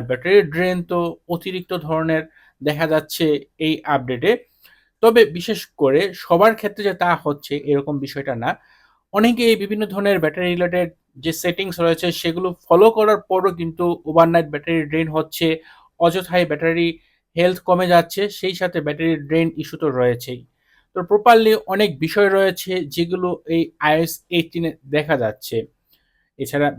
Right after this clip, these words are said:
মেসেজিং করার ক্ষেত্রে অনেকেই যারা বিভিন্ন ধরনের মেসেজ করেন, iMessage ব্যবহার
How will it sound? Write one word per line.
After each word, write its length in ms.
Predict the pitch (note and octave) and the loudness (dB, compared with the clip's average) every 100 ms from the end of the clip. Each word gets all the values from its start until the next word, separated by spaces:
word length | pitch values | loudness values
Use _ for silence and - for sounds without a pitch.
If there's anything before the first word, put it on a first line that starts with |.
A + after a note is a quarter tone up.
| B2+ | -8
মেসেজিং 360 | C3+ G3 G#3+ A3 | -6 -4 -2 0
করার 220 | G#3+ G#3 G3 | 4 4 2
ক্ষেত্রে 320 | F#3 F3 - F3 E3 D3+ | -2 -4 -2 -2 -2 -2
অনেকেই 340 | D#3 D#3+ F3 D#3+ | -2 -2 -4 0
যারা 180 | D#3+ D#3 D#3+ - - _ - | 2 2 0 -4 -20 _ -8
বিভিন্ন 200 | D#3+ F3 | -6 -2
ধরনের 240 | E3+ E3+ D3+ C3 | 0 2 2 0
মেসেজ 280 | D3 F#3 F3 - | -2 -4 -2 0
করেন, 200 | E3+ E3 D#3+ - F3 | 2 2 0 2 4
iMessage 400 | F#3+ G3 F3 G3+ D#3 | 4 0 -4 -2 0
ব্যবহার 240 | C#3+ C#3 | 2 2